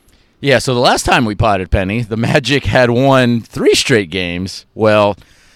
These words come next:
that streak made it up to six straight, uh, which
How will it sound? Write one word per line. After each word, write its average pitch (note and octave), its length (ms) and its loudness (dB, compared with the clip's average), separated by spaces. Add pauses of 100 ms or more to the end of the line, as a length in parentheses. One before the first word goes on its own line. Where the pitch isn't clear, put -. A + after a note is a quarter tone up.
that - 180 0
streak A#3 260 -8
made G3+ 160 -4
it E3+ 100 -2
up F#3+ 120 0
to - 100 -6
six - 380 -6
straight, C#3 520 -2 (220)
uh, A2 220 -2
which - 520 -6